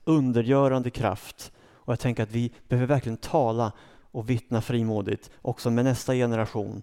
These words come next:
om hur Gud kan gripa in i vår vardag. I det judiska sammanhanget var det ju de stora undren och tecknen, inte minst i samband med uttåget ur Egypten, som man gång på gång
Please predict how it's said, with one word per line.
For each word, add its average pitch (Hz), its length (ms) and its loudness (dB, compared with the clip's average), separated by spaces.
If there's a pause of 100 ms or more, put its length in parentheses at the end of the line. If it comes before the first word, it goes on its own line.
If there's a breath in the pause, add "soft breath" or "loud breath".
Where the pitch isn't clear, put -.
(140 soft breath)
om 117 240 -4
hur 120 100 0
Gud 135 340 2
kan 113 180 -4 (200 loud breath)
gripa 131 420 0
in 143 280 2
i 131 80 -2
vår 113 280 0 (160 loud breath)
vardag. 110 540 0 (200 loud breath)
I 160 100 2
det 156 100 6
judiska 208 480 2
sammanhanget 160 520 4
var 143 200 4
det 135 60 2
ju 143 60 4
de 139 140 4
stora 180 440 4
undren 190 460 4
och 143 100 2
tecknen, - 440 0
inte 139 180 0
minst 156 280 2
i 147 40 -4
samband 139 380 2
med 131 160 2 (280 loud breath)
uttåget 160 600 2
ur 139 100 2
Egypten, 127 600 0
som 131 140 -2
man 135 140 4 (180 loud breath)
gång 190 340 2
på - 140 -4
gång 143 320 4